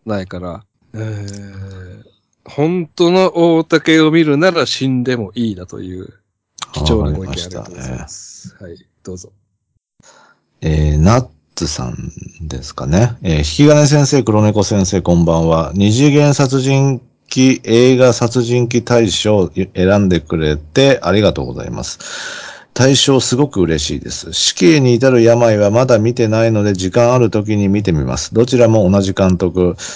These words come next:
Speaker 2: 白石和也
Speaker 1: うん。
Speaker 2: さんの作品ですね。これからも応援してます。仕事中聞いてると楽しくて仕事が進みます。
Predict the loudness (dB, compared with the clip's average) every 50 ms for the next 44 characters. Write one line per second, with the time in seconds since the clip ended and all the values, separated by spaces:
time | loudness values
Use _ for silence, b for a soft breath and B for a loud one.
0 | B B -4 0 2 4 6 6 4 4 2 0 2 2 4 4 2 0 -4 B
1 | B B B B B B B -2 -2 -2 -2 0 0 0 0 0 0 -2 -6 -8
2 | -14 _ _ -2 0 2 2 2 0 -4 -8 _ _ _ _ _ _ _ _ _
3 | _ _ _ _ _ _ _ _ _ _ _ _ -12 -8 -8 -8 -8 -10 -14 _
4 | _ _ _ _ _ _ -6 -4 -4 -4 -4 -4 -4 -2 2 2 2 2 0 -4
5 | -10 -10 -10 -10 -10 -8 -8 -10 -12 -12 -8 -8 -8 -8 -8 -6 -4 -2 -2 -2
6 | 0 -2 -2 0 0 0 0 0 -2 -2 -4 -6 -6 -8 -8 -10 -8 -6 -4 -2
7 | -2 -2 -4 -6 -14 -16 -18 -18 -20 -16 -12 -8 -4 -2 0 2 2 2 0 -2
8 | -2 -2 -2 0 0 2 0 0 -2 -2 0 0 2 2 2 2 2 2 0 0
9 | 0 0 -2 -2 0 -2 -2 -4 -6 -8 -6 -6 -2 -2 -2 0 0 -2 -2 -2
10 | -2 -2 -2 -2 0 0 0 0 -2 -4 -4 -4 -2 -2 0 0 0 0 2 2
11 | 0 0 -2 -6 -10 -12 -16 _